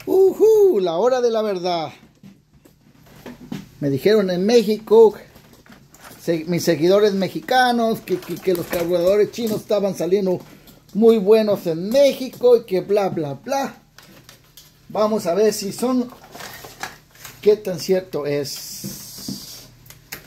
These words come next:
¿Qué? Una, dos, tres, cuatro, cinco. Ahí está. Vamos a poner el hogador. Está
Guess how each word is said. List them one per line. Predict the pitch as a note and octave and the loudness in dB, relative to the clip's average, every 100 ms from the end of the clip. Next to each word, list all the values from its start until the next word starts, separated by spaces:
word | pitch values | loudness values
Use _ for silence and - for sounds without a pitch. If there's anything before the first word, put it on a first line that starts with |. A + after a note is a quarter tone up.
| - - | -20 -12
¿Qué? | D3+ F3+ F3 - - _ _ _ _ - _ _ _ _ - _ - - - _ _ _ _ _ _ - - _ _ _ _ - - _ _ - | -8 -8 -10 -14 -20 _ _ _ _ -20 _ _ _ _ -20 _ -20 -20 -20 _ _ _ _ _ _ -20 -20 _ _ _ _ -20 -20 _ _ -14
Una, | C#3+ D3+ D3+ | -10 -10 -8
dos, | C#3+ C#3+ C#3 - | -6 -6 -8 -14
tres, | C#3+ C#3+ C#3 - | -10 -10 -10 -14
cuatro, | D#3+ D#3 - C3+ | -10 -10 -12 -16
cinco. | - F3 C3+ C3 - - _ _ _ _ - - - _ - G2+ | -14 -16 -16 -20 -20 -20 _ _ _ _ -20 -20 -20 _ -18 -10
Ahí | A#2+ | -10
está. | - - - F#3+ - _ _ _ _ _ _ _ _ _ _ _ _ _ - | -10 -4 -2 -2 -8 _ _ _ _ _ _ _ _ _ _ _ _ _ -14
Vamos | C#3 C3+ | -8 -8
a | B2 | -8
poner | - C#3 D3+ | -8 -6 -2
el | D3 | -2
hogador. | C#3 C3 D3 G#3+ A3+ - - _ _ _ _ _ _ _ _ _ _ _ _ _ _ _ _ - | -4 -6 -2 0 -2 -8 -20 _ _ _ _ _ _ _ _ _ _ _ _ _ _ _ _ -20
Está | - - D3 | -20 -14 -12